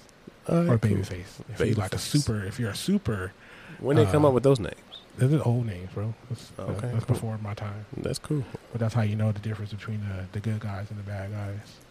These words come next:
Speaker 1: That's a bit. Heel and faces.
Speaker 2: Heels and faces. There's a show on, uh, Stars. It's actually called Heels. It's actually about wrestling. Um,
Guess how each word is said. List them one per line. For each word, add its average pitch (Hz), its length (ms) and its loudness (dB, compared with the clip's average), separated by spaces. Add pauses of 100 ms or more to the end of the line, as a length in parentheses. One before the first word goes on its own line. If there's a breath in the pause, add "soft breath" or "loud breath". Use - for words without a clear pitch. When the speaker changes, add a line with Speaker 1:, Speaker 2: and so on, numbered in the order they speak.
(180)
Speaker 1:
That's - 140 -12
a - 40 -4
bit. - 240 -2 (100)
Heel 113 300 6
and 104 100 0
faces. - 400 -2
Speaker 2:
Heels 117 280 4
and 113 100 2
faces. 104 280 0
There's 135 200 6
a 123 60 0
show 127 300 6
on, 117 200 6
uh, 113 180 4
Stars. 123 720 0
It's 107 100 -4
actually 117 300 2
called 101 320 0
Heels. 101 560 -4 (200)
It's 117 120 -2
actually 107 280 -2
about 95 240 -6
wrestling. 101 500 -6 (800 loud breath)
Um, 95 540 -2